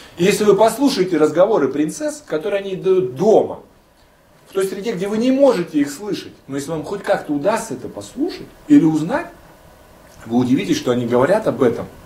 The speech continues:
про вас, открыто и прямо, что вы дебил. И вот на этой позитивной ноте, что вы дебил, я хочу закончить данный бизнес-хак.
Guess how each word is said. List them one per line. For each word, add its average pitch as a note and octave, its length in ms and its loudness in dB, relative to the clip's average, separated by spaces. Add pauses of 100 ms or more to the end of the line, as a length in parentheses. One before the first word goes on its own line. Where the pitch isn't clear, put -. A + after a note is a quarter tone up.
(140)
про F3 200 4
вас, E3 340 0 (300)
открыто F#3 520 -4
и F#3+ 60 -4
прямо, A2+ 500 -6 (580)
что - 240 2
вы B3+ 120 4
дебил. C3 640 -2 (1700)
И C3 60 0
вот D3+ 160 4
на G#3+ 80 2
этой G#3+ 160 2
позитивной G3 580 -2
ноте, C4+ 340 0
что - 200 -2
вы D#3+ 100 2
дебил, B2+ 420 -6 (1000)
я C#3+ 140 4
хочу F#3 260 -4
закончить D#3 560 -4
данный A2 260 -2
бизнес-хак. G#2+ 600 -12